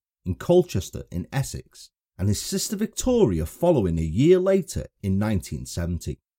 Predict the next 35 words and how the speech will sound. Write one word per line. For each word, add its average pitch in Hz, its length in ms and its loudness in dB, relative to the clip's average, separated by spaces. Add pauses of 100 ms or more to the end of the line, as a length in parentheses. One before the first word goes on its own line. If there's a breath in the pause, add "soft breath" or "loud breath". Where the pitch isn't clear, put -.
(1300)
By - 120 6
the 156 100 2
time 269 340 0
Stephen 226 560 0
was 214 160 -2
two, - 480 0 (320)
the 101 80 2
family 214 460 0
had 104 120 2
moved 185 360 2
up - 160 0
to 113 120 -2
the 98 120 -4
small 185 400 2
town 127 340 0
of - 200 -6
Kirkliston 127 840 0 (180)
near 110 260 2
Edinburgh 156 560 0
in 87 120 -4
Scotland, - 600 -4 (340)
and 117 120 2
it 120 80 0
was 113 200 -2
here 160 360 2
that 95 180 -6
the 101 80 -6
small 202 460 0
boy 151 320 0
was 92 220 -4
involved 104 640 2
in 92 80 -4
a 90 40 -2
serious 117 640 2
accident 104 600 -6